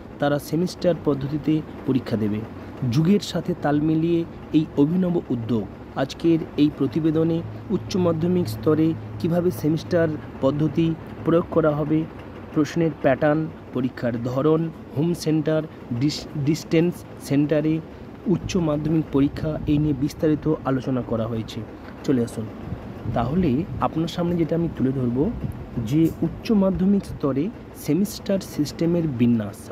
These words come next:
অর্থাৎ একাদশ এবং দ্বাদশ শ্রেণী, অর্থাৎ একাদশে দুটো semester আর দ্বাদশেও দুটো semester। একাদশ শ্রেণী এবং দ্বাদশ শ্রেণী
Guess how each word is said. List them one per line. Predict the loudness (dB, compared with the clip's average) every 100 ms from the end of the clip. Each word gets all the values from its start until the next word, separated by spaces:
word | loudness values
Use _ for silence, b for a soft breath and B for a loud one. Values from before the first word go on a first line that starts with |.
| -6
অর্থাৎ | -4 -6 -6 -8 -8
একাদশ | -4 -2 2 0 -2 -12 -6 -2
এবং | 2 2 2
দ্বাদশ | 0 0 -2
শ্রেণী, | 0 0 0 -4 B B -2
অর্থাৎ | 0 0 0 -2 -12 -6 -4
একাদশে | 0 2 2 0 -2
দুটো | 0 -2 0
semester | 2 0 2 0 0 -6 -14 -14 B B B -2
আর | -2 0 0
দ্বাদশেও | 2 0 2 2 2
দুটো | -2 -4
semester। | -4 -4 -8 -10 -10 -12 B B -4 -2
একাদশ | 0 0 0 2
শ্রেণী | 4 4 2 0
এবং | 0 2 2
দ্বাদশ | 0 -2 -2
শ্রেণী | 0 2